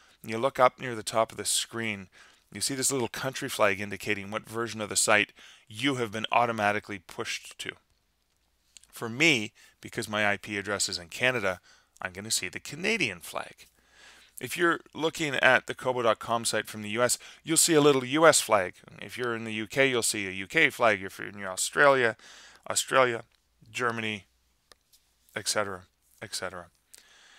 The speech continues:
You can click on that flag and you can be taken to a screen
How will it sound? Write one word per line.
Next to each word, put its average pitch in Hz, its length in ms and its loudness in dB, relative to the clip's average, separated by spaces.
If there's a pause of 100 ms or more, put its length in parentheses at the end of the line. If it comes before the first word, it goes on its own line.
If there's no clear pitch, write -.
(120)
You 156 100 0
can 156 120 -8
click - 320 4
on 202 160 10
that 123 160 8
flag 123 260 6
and 127 120 -6
you 123 60 -8
can 127 140 -10
be 123 80 -4
taken 160 320 -2
to 135 100 -4
a 113 60 -2
screen 143 560 0